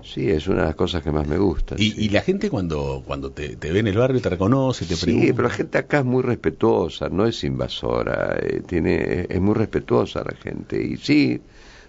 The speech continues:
Speaker 1: me reconocen mucho, me, me demuestran, ah, su admiración y su afecto, y de verdad, y yo lo recibo muy bien, sí, sí, muy bien.
Speaker 2: Está bien. Julio Boca, cuando,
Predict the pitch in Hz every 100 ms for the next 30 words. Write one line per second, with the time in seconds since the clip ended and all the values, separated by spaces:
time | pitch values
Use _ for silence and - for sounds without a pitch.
0 | - - 80 82 98 117 107 - 80 95
1 | 120 113 98 - 92 92 82 71 65 67
2 | 67 69 76 82 80 73 67 65 64 -
3 | - - - - - 76 67 50 - 104
4 | 110 104 95 85 67 76 67 - 98 92
5 | - 65 60 60 71 82 95 110 110 80
6 | 80 80 67 60 - 80 87 98 95 65
7 | 50 - - - - - - - 90 85
8 | 120 135 85 - 101 - 95 95 82 87
9 | 87 80 110 104 - - 78 82 82 123
10 | 131 135 139 110 95 82